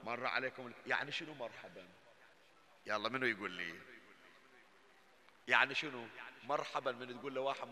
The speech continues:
مرحبا يعني شنو؟ اي سلام، ما يخاف. معناها، معناها اي اهلا وسهلا بعد بتجينا الحين. مرحبا يعني شنو؟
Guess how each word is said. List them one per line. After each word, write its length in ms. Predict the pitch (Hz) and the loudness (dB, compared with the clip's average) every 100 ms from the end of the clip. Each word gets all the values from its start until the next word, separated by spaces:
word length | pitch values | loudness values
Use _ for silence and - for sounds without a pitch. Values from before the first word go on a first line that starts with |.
| 131 | -4
مرحبا 380 | 127 - 104 | -4 -6 -8
يعني 320 | 104 101 104 107 | -4 -2 -2 -4
شنو؟ 180 | 113 107 - - - - - - - - - - - - 226 226 - - 226 233 - - - - - - - - | -8 -10 -18 -20 -20 -20 -20 -20 -20 -20 -20 -20 -20 -20 -20 -20 -20 -20 -20 -20 -20 -20 -20 -20 -20 -20 -20 -8
اي 120 | 143 151 | -6 -4
سلام، 420 | - 175 139 117 | 0 2 2 2
ما 80 | 147 | 0
يخاف. 240 | - 110 - - - - - | 0 -6 -6 -8 -6 -12 4
معناها، 440 | 127 107 139 135 110 | 8 10 8 4 2
معناها 520 | 104 104 95 90 - - - - - - - - - - - - - | 2 2 0 -2 -8 -14 -16 -16 -16 -18 -20 -20 -20 -20 -20 -8 2
اي 220 | 156 131 | 4 6
اهلا 360 | 143 156 165 185 | 4 4 4 4
وسهلا 380 | 180 202 185 | 2 2 2
بعد 320 | 185 175 165 165 | 4 4 2 0
بتجينا 520 | 160 - 131 113 101 | -2 -2 -4 -4 -4
الحين. 300 | 92 - - - - - - - 120 | -6 -10 -14 -18 -18 -16 -14 -12 12
مرحبا 520 | 156 156 - 170 180 | 12 12 12 12 12
يعني 380 | 165 143 143 143 | 12 10 10 8
شنو؟ 340 | 156 151 160 | 6 6 2